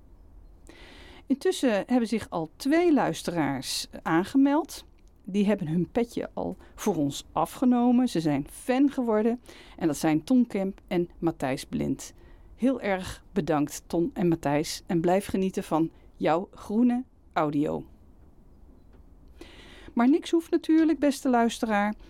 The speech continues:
Gewoon lekker blijven luisteren naar Discutafel is ook oké.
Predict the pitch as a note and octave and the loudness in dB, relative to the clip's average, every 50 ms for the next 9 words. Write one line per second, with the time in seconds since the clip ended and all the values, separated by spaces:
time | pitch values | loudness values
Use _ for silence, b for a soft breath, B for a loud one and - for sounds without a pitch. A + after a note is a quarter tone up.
0 | B B - - A#3 B3+ C4+ C#4 B3+ C#4 C#4 C#4 A#3 A#3 G#3+ G#3 G#3 - F3+ F#3 | B B -6 -2 0 2 2 4 2 2 2 0 0 2 2 2 2 0 0 2
1 | F#3+ G3 G3+ - - - G#3 G3+ G#3 B B B B B - F#3+ F3 G3 F#3+ - | 2 2 2 -2 -4 -4 -4 -4 -4 B B B B B 0 0 2 0 -2 -2
2 | - G3 - - E3+ E3 E3 E3 - F3 - - - - - - F#3 F3 - - | -4 -4 0 2 4 4 2 2 0 -6 -8 -10 -12 -10 -4 -2 0 0 -2 -4
3 | - - - D#3+ C#3 - - D3 - - - G2+ F#2 B2+ | -4 -2 -2 -2 -2 -4 -8 -12 -12 -10 -10 -10 -10 -10